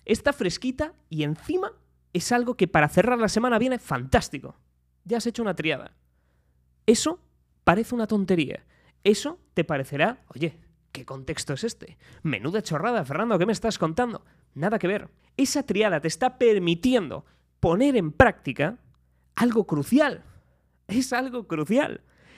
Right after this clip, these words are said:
Esa triada te está permitiendo, aunque la veas en un contexto coloquial,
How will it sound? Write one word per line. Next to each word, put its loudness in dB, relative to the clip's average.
Esa 0
triada -2
te -2
está -2
permitiendo, 2
aunque -4
la 0
veas 0
en -2
un -2
contexto -2
coloquial, 8